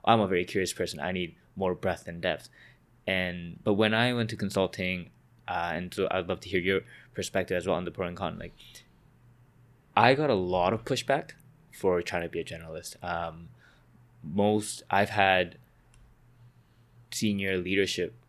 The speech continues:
people at the consulting firm tell me to rewrite my goals because they said, "Your goals are wrong for our firm <laughs> and you have to specialize." And I would say,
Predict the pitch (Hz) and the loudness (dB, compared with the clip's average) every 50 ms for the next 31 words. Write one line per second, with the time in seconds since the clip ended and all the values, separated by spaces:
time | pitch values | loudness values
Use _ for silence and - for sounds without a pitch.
0 | _ _ - 87 85 - 90 85 - - 90 85 85 87 - 92 87 90 87 90 | _ _ -6 -6 -4 -2 -2 -2 0 0 0 -2 -2 -6 -8 -8 -4 -4 -4 -4
1 | 101 92 113 104 - - - - _ - - - 104 101 104 104 101 98 98 92 | -2 -4 -4 -4 -4 -10 -20 -20 _ -14 0 2 4 4 4 4 2 2 2 2
2 | 87 82 98 101 101 92 98 92 90 - 95 87 90 82 - 90 82 78 82 85 | 0 0 0 0 2 4 4 4 4 2 -2 -4 -4 0 0 0 0 0 -4 -6
3 | - - - - _ - - - 92 - - 95 87 80 95 90 87 - 92 87 | -8 -10 -10 -12 _ -8 -6 -6 -6 -2 0 -2 0 0 -2 -4 -2 -2 -4 -4
4 | 80 - - 101 95 95 85 92 90 90 82 87 87 76 82 85 85 82 85 90 | -4 -2 0 2 2 2 2 2 0 0 0 -2 -6 -4 -2 -2 0 0 0 0
5 | 120 151 - - _ _ _ _ _ _ _ _ - - 104 92 85 90 - - | -2 -4 -8 -14 _ _ _ _ _ _ _ _ -4 2 2 2 2 2 -2 -6
6 | - 85 80 92 110 139 - - _ - - - - - 110 98 90 90 82 92 | -6 -6 -4 -4 -6 -6 -8 -16 _ -10 -8 -2 -2 0 0 0 -2 -4 -6 -6
7 | 95 - 95 90 - - 95 - - - 92 87 - - 87 85 80 80 82 - | -6 -2 -2 -2 -2 -2 -6 -6 -2 -2 0 0 0 -2 0 -2 -2 -2 -4 -8
8 | - - - - - _ _ - 98 92 90 87 85 85 - 87 90 92 92 87 | -14 -18 -20 -20 -20 _ _ -6 -6 -4 -4 -6 -8 -6 0 0 2 2 0 -2
9 | - - - - - - | -6 -16 -16 -12 -6 -6